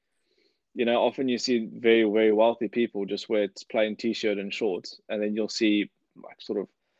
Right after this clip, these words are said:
yeah, let's, we'll just say, for example, me, you'll s-, I'll maybe wear, like, you know, a polo shirt, um, you know, some designer shorts or whatever, you know, for the perception of wealth. But the real wealthy people don't care about the perception of wealth, 'cause they're comfortable with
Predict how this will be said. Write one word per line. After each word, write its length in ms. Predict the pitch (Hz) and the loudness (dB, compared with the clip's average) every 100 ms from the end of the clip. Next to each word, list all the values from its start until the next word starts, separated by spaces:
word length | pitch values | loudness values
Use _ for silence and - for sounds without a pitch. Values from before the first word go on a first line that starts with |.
| _ _ _ _ _ _ 64 - | _ _ _ _ _ _ -18 -10
yeah, 140 | - 101 | -2 0
let's, 200 | 107 110 | 0 0
we'll 100 | 123 | 2
just 200 | 120 120 | 4 4
say, 180 | - 110 | 6 6
for 280 | 101 - 123 | 4 2 4
example, 420 | 104 117 110 110 | 6 4 4 2
me, 360 | 110 113 104 101 - | 2 4 4 0 -4
you'll 200 | - 113 | -6 -4
s-, 100 | - - | -4 2
I'll 260 | 117 110 - - _ - | 4 4 0 -18 _ -2
maybe 200 | 110 104 | -2 0
wear, 260 | 110 110 | 2 2
like, 100 | 85 - _ - | -2 -10 _ -8
you 60 | |
know, 100 | 104 | -6
a 60 | 110 | -4
polo 420 | - 123 117 117 | 0 2 4 2
shirt, 500 | 104 120 117 113 - | 0 0 2 0 -2
um, 300 | 107 104 101 _ _ _ _ _ | -4 -4 -8 _ _ _ _ _
you 80 | 101 | -8
know, 120 | 104 | -6
some 300 | 104 117 107 95 _ _ - | -4 -2 -4 -6 _ _ -14
designer 440 | 113 110 110 110 | -4 0 2 2
shorts 420 | 107 127 117 107 | 0 0 0 0
or 100 | 117 | -2
whatever, 460 | 101 110 110 104 101 | 2 6 6 6 2
you 180 | 104 104 | 2 -2
know, 60 | 101 - | -4 -6
for 80 | |
the 80 | 113 | -4
perception 500 | - 113 - 131 - | -4 -2 2 2 0
of 80 | 107 | 0
wealth. 260 | 120 110 - | 2 2 0
But 100 | 110 | -2
the 80 | 110 | 4
real 200 | 120 120 | 6 8
wealthy 320 | 113 110 113 | 6 4 0
people 320 | 117 117 104 | -4 -6 -4
don't 220 | 101 104 | -4 -4
care 240 | - 117 78 _ _ _ - | -4 -6 -8 _ _ _ -8
about 240 | 113 110 104 | 2 2 2
the 60 | |
perception 460 | 98 104 113 101 107 | -4 -4 -4 -4 -6
of 80 | 101 | -2
wealth, 220 | 110 98 | 0 0
'cause 100 | - | -4
they're 100 | 107 | -6
comfortable 500 | - 120 - 113 - | -6 -10 -10 -8 -8
with 80 | - | -8